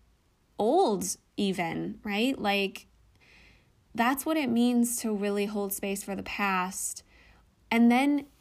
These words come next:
after you hold the space that you need to, or hold yourself open for it, um, you don't have to anymore. That's when you let it go. And then you hold space for your future because you're,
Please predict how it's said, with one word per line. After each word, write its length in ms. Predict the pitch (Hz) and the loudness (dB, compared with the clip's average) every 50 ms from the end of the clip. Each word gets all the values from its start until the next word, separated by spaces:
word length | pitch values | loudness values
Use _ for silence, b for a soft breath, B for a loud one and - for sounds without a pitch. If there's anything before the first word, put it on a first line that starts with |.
| _ _ | _ _
after 300 | 240 254 294 294 - 320 | -2 -2 -2 -2 0 2
you 220 | 311 269 277 277 233 | 4 4 4 4 2
hold 340 | 214 233 247 262 269 240 | 2 0 0 0 0 0
the 80 | 247 247 | -2 -2
space 340 | - - - 240 247 247 247 | -4 -2 0 0 0 0 -2
that 160 | 254 240 214 | -4 -2 -2
you 140 | 220 220 214 | 0 0 2
need 280 | 214 226 247 277 262 - | 2 2 2 0 0 -2
to, 300 | - - 208 202 220 220 | -2 0 0 0 0 0
or 100 | 202 202 | -2 -4
hold 280 | 196 - 233 240 233 | -4 -2 -2 -2 0
yourself 400 | 240 226 220 - 226 220 220 220 - | -2 -4 -2 -2 -2 -4 -4 -4 -2
open 360 | 220 240 233 226 208 202 208 | -2 -2 0 0 -2 -4 -4
for 280 | 214 - 208 208 190 196 | -6 -4 -4 0 0 2
it, 220 | 202 214 233 233 - B B B B B B B B B B B B _ _ - | 2 0 -2 -4 -8 B B B B B B B B B B B B _ _ -6
um, 400 | 202 202 196 190 190 185 202 - - _ | -4 -2 -2 -2 -2 -2 -4 -8 -12 _
you 160 | - 220 240 247 | 0 2 2 2
don't 200 | 285 311 320 277 | 2 2 0 -2
have 260 | 277 254 269 302 - | -4 -4 -6 -6 -6
to 200 | - - 277 247 | -2 -2 -2 -2
anymore. 540 | - 240 240 247 240 233 233 247 262 214 196 | 0 0 2 2 4 2 2 2 0 -2 -2
That's 300 | 190 196 208 226 226 - | -2 -2 -2 -4 -4 -4
when 140 | 254 247 247 | -2 0 0
you 120 | 262 262 | 0 0
let 200 | 233 202 202 208 | 0 0 -2 -2
it 140 | 226 220 190 | -2 -4 -2
go. 540 | 185 202 247 320 277 - 90 95 208 214 - B B B B B B B B B | -2 0 0 0 0 -2 -2 -6 -8 -10 -12 B B B B B B B B B
And 260 | - 220 220 220 220 | -2 0 0 2 2
then 260 | 220 247 294 311 285 | 0 0 2 4 4
you 160 | 269 277 269 | 4 4 4
hold 240 | 226 247 277 269 254 | 4 2 0 0 -2
space 320 | - - 262 277 269 269 | -4 -2 -2 -2 -2 -2
for 100 | - 269 | -2 -2
your 180 | 269 262 277 269 | -2 0 0 -2
future 440 | 269 - 262 302 349 - - 233 214 | -2 -2 -2 -2 -2 -2 -2 -2 -2
because 360 | 214 220 220 226 214 214 - | -2 -4 -4 -4 -4 -4 -4
you're, 520 | 220 220 226 233 226 226 226 226 220 - | -2 -2 0 0 0 0 -2 -2 -4 -6